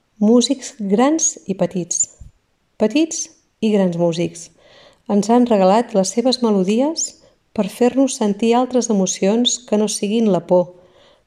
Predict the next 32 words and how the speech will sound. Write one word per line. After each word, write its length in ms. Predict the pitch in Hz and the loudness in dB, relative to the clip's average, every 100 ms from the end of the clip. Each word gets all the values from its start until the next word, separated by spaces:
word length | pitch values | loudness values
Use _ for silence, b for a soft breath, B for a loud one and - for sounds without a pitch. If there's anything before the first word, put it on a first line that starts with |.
| _ | _
l'angoixa 720 | 202 240 220 196 190 - 208 214 - _ _ _ | 0 0 2 0 0 -2 -4 -4 -14 _ _ _
o 80 | 214 | -2
la 80 | 214 | 0
incertesa. 680 | 190 180 175 170 165 156 160 - _ _ _ _ _ _ _ _ _ _ _ - | 0 -6 -8 -6 -6 -8 -12 -16 _ _ _ _ _ _ _ _ _ _ _ 0
L'hem 160 | 196 214 | 0 2
trobat 300 | 226 202 208 | 2 2 2
a 40 | 233 | 0
les 140 | 190 196 | 0 -2
xarxes 320 | 190 - - | -4 -4 -4
socials, 680 | 180 - 202 202 185 - - B B B | -6 -6 -2 0 -2 -6 -10 B B B
on 160 | - 214 | 0 2
artistes 560 | 202 202 269 262 214 | 2 2 0 0 -4
i 80 | 202 | -2
oients 540 | 185 185 254 330 - - _ b b b - | 0 2 2 0 -6 -12 _ b b b -2
ens 140 | 214 208 | 0 2
hem 140 | 233 254 | 2 4
oblidat 460 | 233 208 180 175 | 2 2 0 -2
per 140 | - 196 | -2 2
una 140 | 233 240 | 2 0
estona 400 | - 240 247 247 | -2 0 2 0
que 140 | 196 | -2
a 60 | 190 | -2
partir 260 | 185 208 | -2 0
d'ara 300 | 190 208 269 320 - - | 0 0 -2 -6 -14 -6
tot 160 | 214 214 | -4 -2
és 80 | 208 | -4
possible. 480 | - - 175 - 160 156 - _ _ _ _ _ - | -4 -4 -4 -4 -4 -6 -16 _ _ _ _ _ -4
O 80 | 214 | -2
potser 640 | 208 190 - 196 226 - _ _ _ _ _ 208 202 | -2 -4 -2 -4 -4 -12 _ _ _ _ _ -2 2
res 200 | 214 202 | 2 2
és 80 | 185 | 0
impossible. 640 | 165 156 - 156 - | -2 -4 -6 -8 -6